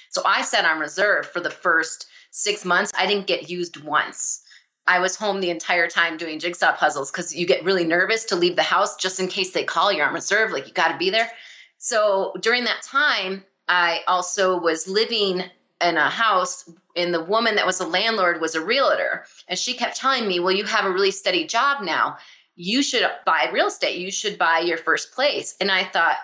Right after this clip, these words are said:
that was kind of crazy. But then when I thought about it, I was paying her mortgage. And when I started to do the numbers, like, I could buy a place and I could probably be saving more than I'm paying in rent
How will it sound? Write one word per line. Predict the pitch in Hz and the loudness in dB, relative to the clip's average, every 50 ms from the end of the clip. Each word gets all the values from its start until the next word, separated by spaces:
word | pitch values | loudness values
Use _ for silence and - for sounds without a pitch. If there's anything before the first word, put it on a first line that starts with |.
| - - _ _ _ _ _ _ | -10 -18 _ _ _ _ _ _
that | - 175 202 202 | -2 0 2 2
was | 190 190 - | 2 0 -4
kind | - 233 226 196 | -4 -4 -4 -4
of | 165 - | -4 -6
crazy. | - - 254 269 277 277 254 220 | -4 -2 -2 0 0 0 -2 0
But | 208 208 208 | 0 0 2
then | 214 208 202 | 2 2 4
when | 196 180 | 4 2
I | 175 | 2
thought | 175 - - 247 302 320 311 | 0 0 0 2 2 2 2
about | 294 - 185 170 170 165 170 | 0 2 2 4 4 4 2
it, | 170 165 - - - - - - _ _ _ | 2 0 -2 -6 -12 -20 -20 -20 _ _ _
I | - 285 311 | 0 0 2
was | 311 294 - | 0 -2 -4
paying | - - 262 233 220 | -6 -6 -4 -4 -4
her | 214 196 247 277 302 | -4 -2 0 2 2
mortgage. | 285 233 175 135 110 - - - 57 - - - - _ _ _ _ _ _ _ _ - | 2 2 2 0 0 -2 -4 -6 -6 -6 -8 -12 -12 _ _ _ _ _ _ _ _ -2
And | 208 208 | 0 2
when | 208 208 | 2 2
I | |
started | 208 208 - 269 262 262 262 262 | 0 0 0 0 0 0 0 -4
to | - 220 | -6 -8
do | 190 233 233 | -6 -4 -2
the | 214 208 | 0 2
numbers, | 214 220 254 262 262 | 2 2 2 2 0
like, | 254 220 208 - | 0 -2 0 0
I | - 233 | 0 -2
could | 254 247 - 285 302 330 262 | -2 -2 -2 -2 -2 0 2
buy | - 214 180 147 | 2 2 2 2
a | 143 147 | 0 -2
place | - - 180 160 151 156 - - | -2 -4 -4 -4 -4 -6 -4 -2
and | 196 190 | 0 2
I | 185 175 | 2 0
could | 175 175 - | 0 -6 -10
probably | - - - 180 - 254 220 190 190 | -8 -2 0 0 0 0 -2 -2 -4
be | 180 180 175 | -2 -4 -6
saving | 175 - - 214 202 - 185 196 196 | -8 -4 0 0 0 2 0 -2 -2
more | 196 202 202 202 | 2 2 2 4
than | 190 180 | 4 2
I'm | 170 170 185 | 0 0 0
paying | - 214 190 180 165 | -2 -2 -2 -2 -2
in | 156 147 139 | -2 -2 0
rent | 170 233 269 226 196 135 - - | 0 2 2 2 0 -2 -4 -8